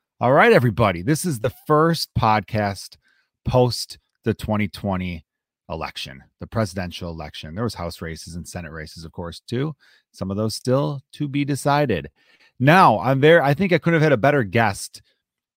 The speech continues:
for the post-election podcast. Today, my guest is Gareth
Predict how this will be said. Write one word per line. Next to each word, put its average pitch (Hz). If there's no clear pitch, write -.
for 107
the 101
post-election 107
podcast. 139
Today, 160
my 127
guest 120
is 98
Gareth 101